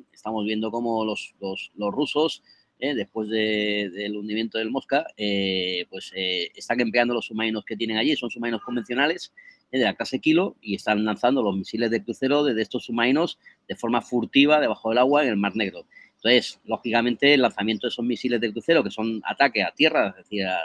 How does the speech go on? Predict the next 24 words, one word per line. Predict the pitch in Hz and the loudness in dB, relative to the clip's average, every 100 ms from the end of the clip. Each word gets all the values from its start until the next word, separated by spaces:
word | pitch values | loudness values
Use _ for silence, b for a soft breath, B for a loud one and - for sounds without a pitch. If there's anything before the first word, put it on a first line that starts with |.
| - - | -6 -6
ataques | 104 107 | -6 -2
a | 107 98 | -2 -2
ciudades | 104 135 165 117 - | 2 4 6 4 -2
y | 101 | -6
demás, | 131 170 - B B - | -4 -6 -10 B B -14
lo | |
están | - 120 | -4 -2
haciendo | 120 - 127 139 | -2 0 0 2
con | 131 110 | 0 0
el | 95 | 0
targeting | 117 120 117 135 | 0 0 0 0
que, | 135 131 113 101 95 92 | 0 0 2 0 -2 -6
que | 92 | -12
les | 95 | -10
vaya | 98 117 | -4 -2
facilitando, | - 110 113 110 113 123 | -4 -8 -6 -2 -2 -2
digamos, | 131 113 117 127 120 | -2 -2 -2 -2 -4
eh, | 104 98 92 90 85 82 82 80 78 76 82 82 82 | -4 -4 -2 -4 -8 -10 -16 -20 -20 -20 -20 -18 -20
el | B | B
suman-, | - 101 117 117 - | -12 -4 -2 -2 -4
su | - | -4
mando | 117 131 120 113 113 107 104 | 2 2 2 2 0 -2 -4
de | 104 | -6
submarinos. | - 101 104 98 - - | -8 -4 -4 -4 -8 -16